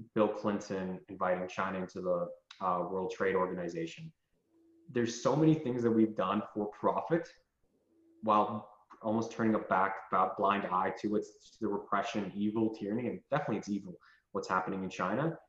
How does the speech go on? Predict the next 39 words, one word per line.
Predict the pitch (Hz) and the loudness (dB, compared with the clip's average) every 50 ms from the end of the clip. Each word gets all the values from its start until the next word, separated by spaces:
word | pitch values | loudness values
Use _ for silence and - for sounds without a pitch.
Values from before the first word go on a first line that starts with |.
| _ _ _ - | _ _ _ 0
that | 110 101 104 101 101 101 101 - - - - _ _ _ _ _ _ _ _ _ _ _ _ _ _ _ _ _ _ - - _ _ _ _ | 2 4 6 6 4 2 0 -4 -8 -14 -20 _ _ _ _ _ _ _ _ _ _ _ _ _ _ _ _ _ _ -20 -20 _ _ _ _
it's | - 113 - - | -6 -6 -4 -4
just | 139 - - | -6 -4 0
kind | 135 117 113 | 2 2 2
of, | 110 110 - - | 2 0 -2 -6
it's | 110 - - | -8 -4 -2
kind | - 151 147 | 0 0 2
of | 127 110 | 0 0
unfortunate | - - 120 113 113 - 104 95 - | 0 2 2 2 2 0 -2 -4 -2
that | 101 101 98 | -2 0 0
we | 107 104 - _ - | 0 0 -2 _ 0
put, | 104 101 98 95 - - - _ - | 4 4 4 4 2 -2 -12 _ -10
as | 101 101 | -6 -4
I've | 98 95 95 | -2 -2 -2
mentioned | 92 95 92 - - 92 92 90 87 90 | -2 -4 -4 -4 -8 -8 -8 -6 -6 -4
already, | 92 92 92 90 90 87 85 85 - _ _ _ _ _ - | -2 0 2 2 2 0 -4 -6 -10 _ _ _ _ _ 0
profit | - 101 95 92 - 95 | 2 2 2 2 0 -4
ahead | 92 95 98 95 | -4 -6 -6 -6
of | 95 | -6
morality. | 95 92 92 92 92 92 98 107 117 131 156 170 - - _ _ _ _ _ _ _ - 104 | -6 -4 -4 -2 0 2 2 4 4 2 0 -2 -2 -6 _ _ _ _ _ _ _ -6 -4
And, | 104 101 98 98 95 92 95 95 95 92 92 92 92 | -2 0 0 0 0 0 0 0 -2 -4 -4 -4 -2
uh, | 95 92 92 90 90 90 90 - - - - | -2 0 0 -2 -2 -4 -6 -10 -12 -14 -14
it | 113 | -12
just, | - - - - | -12 -10 -6 -4
it, | 135 127 - - | -4 -4 -2 0
it's | 151 151 156 - | 0 2 2 4
honestly | - 160 180 202 202 - 220 | 4 6 6 6 4 2 2
quite | - - 185 165 - | 6 8 8 8 8
depressing | - 160 - 123 - - - 113 101 98 - | 6 4 4 2 2 2 2 0 -2 -2 -2
to | - 107 | 0 2
know | 104 104 104 | 4 4 4
that, | 101 104 98 95 95 95 95 - - _ _ _ _ _ _ - | 6 4 4 4 2 0 -2 -6 -8 _ _ _ _ _ _ 0
uh, | 101 98 95 92 90 | 2 4 4 2 0
specifically | - - - - - 113 113 - - 113 | -2 -6 -6 -4 -2 -2 -2 0 0 0
in | 107 | 0
a | 95 | 0
Jewish | 92 101 110 113 113 110 - | 2 4 6 8 8 6 4
context, | - 101 92 87 - 90 87 87 - - | 2 -2 -2 -2 -2 -4 -6 -6 -6 -4
that | 92 95 90 | -4 -4 -4